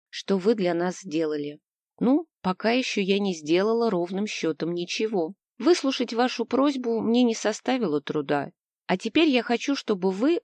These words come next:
выслушали мою просьбу, улыбнулась женщина, и я поняла, что она только производит впечатление доброй и заботливой.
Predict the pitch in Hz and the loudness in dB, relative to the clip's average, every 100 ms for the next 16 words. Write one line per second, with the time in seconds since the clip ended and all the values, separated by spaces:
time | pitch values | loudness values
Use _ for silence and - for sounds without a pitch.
0 | _ 190 247 233 226 226 214 214 202 226 | _ -2 0 -2 -4 -2 0 0 0 0
1 | 277 302 180 143 156 151 143 - 123 - | 2 2 0 -2 -2 0 0 -6 -12 -14
2 | _ _ 156 165 160 170 160 160 185 277 | _ _ -2 0 0 0 2 0 2 2
3 | 294 - 185 165 - _ _ - 202 254 | 2 0 -2 -4 -6 _ _ -4 2 2
4 | - 233 247 285 320 - 233 247 247 277 | 2 0 2 2 0 -2 0 0 0 0
5 | 262 254 - 277 294 285 254 202 151 - | 0 -2 0 2 2 0 0 2 0 -4
6 | 180 - 190 208 269 277 175 151 139 214 | -6 -6 -6 2 6 6 4 -2 0 2
7 | 262 214 156 107 _ 175 175 196 160 156 | 2 2 -4 -4 _ -4 -2 -2 -2 -4
8 | 139 139 139 | -6 -8 -8